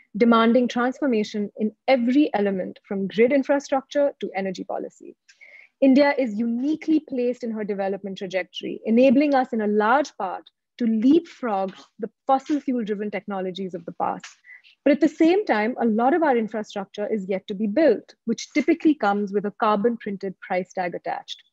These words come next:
So how can we use renewable energy to transform our electricity, mobility, and industry? How can we ensure equity in our transition and strengthen our economy? What are the challenges that stand in our way, and how can we overcome them?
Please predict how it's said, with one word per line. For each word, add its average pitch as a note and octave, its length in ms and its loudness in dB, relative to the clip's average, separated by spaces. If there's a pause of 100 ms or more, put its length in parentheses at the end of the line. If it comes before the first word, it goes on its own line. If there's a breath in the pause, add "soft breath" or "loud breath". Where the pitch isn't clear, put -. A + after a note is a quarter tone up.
(500 loud breath)
So D#4 180 4
how C#4+ 320 0
can F4 220 -2
we E4 80 -2
use B3 420 0
renewable A3 400 -2
energy G3 380 -4
to G3 100 -10
transform G3 640 -4
our F#3 160 -4
electricity, A#3+ 800 -4 (220 soft breath)
mobility, A#3 600 2 (140)
and G#3 200 2
industry? G3+ 640 -6 (360 soft breath)
How B3+ 160 2
can C#4 200 4
we C4 80 6
ensure A#3+ 400 2
equity D4+ 460 2
in C4+ 80 2
our A3+ 100 -2
transition F#3 720 -6
and G3+ 160 -4
strengthen A3+ 640 -2
our F#3+ 140 -2
economy? F3 500 -8 (520 loud breath)
What A#3 160 4
are E4+ 120 4
the F4 80 2
challenges C#4 560 0
that A3+ 160 -4
stand G#3 260 -6
in G3+ 100 -6
our F#3+ 160 -4
way, F3 360 -8
and G3+ 140 -6
how A3+ 300 -2
can A3+ 180 -2
we G#3 100 -2
overcome F#3 460 -6
them? G3 260 -12